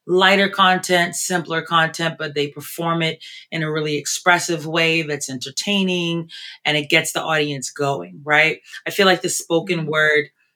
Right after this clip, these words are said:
Speaker 1: um, acknowledges that there is a listener in that moment. And I think that that's where the performance aspect comes in.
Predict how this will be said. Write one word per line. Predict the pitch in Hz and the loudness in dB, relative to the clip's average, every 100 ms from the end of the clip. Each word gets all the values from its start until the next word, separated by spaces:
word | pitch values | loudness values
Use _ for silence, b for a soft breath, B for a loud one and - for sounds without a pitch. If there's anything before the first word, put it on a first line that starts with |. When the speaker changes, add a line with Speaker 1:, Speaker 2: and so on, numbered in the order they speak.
| _ | _
Speaker 1:
um, | 151 151 160 | 0 0 0
acknowledges | 175 147 160 160 151 151 143 | -6 0 4 4 2 -4 -4
that | 156 143 | -4 -2
there | 151 147 151 | 2 2 2
is | 143 | 0
a | 143 | -2
listener | 139 160 151 147 135 139 - | 0 0 0 -4 -2 -4 -4
in | 160 151 | -4 -2
that | 139 139 | -2 -2
moment. | 139 139 170 220 240 - - B B B | -2 0 0 -2 -6 -12 -18 B B B
And | 156 | -2
I | 151 | -2
think | - 160 151 | -2 -4 -2
that | 156 143 | -4 0
that's | 151 147 160 | 0 0 -4
where | 151 | -4
the | 147 | -4
performance | 143 - 156 147 147 - | -8 -6 -4 -4 -4 -4
aspect | 147 - 151 - - | -6 -6 -8 -10 -8
comes | - 139 131 | -6 -4 -2
in. | 143 131 | -4 -4